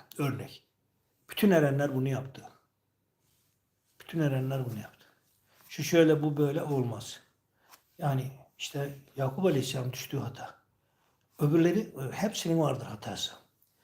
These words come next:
Zelle melle falan diyorlar ona. O hata üzerinden Cenab-ı Hak bize öğüt verdiği için, "Yapmayın böyle şey." dediği için o hatayı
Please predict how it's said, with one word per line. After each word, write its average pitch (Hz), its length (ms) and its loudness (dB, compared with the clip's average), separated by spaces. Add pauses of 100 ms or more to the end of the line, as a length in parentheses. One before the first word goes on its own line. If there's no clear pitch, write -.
(320)
Zelle 151 420 4
melle 135 320 0
falan 135 280 -2
diyorlar 104 260 -10
ona. - 240 -20 (680)
O - 160 -2
hata 208 300 6
üzerinden 147 560 2
Cenab-ı 139 400 0
Hak 135 180 -6
bize 143 220 -4
öğüt 135 260 -2
verdiği 170 280 4
için, - 180 -4 (760)
"Yapmayın 139 460 2
böyle 120 200 -4
şey." 113 280 -8
dediği 131 280 0
için 220 360 -4 (300)
o 147 100 -2
hatayı 160 520 0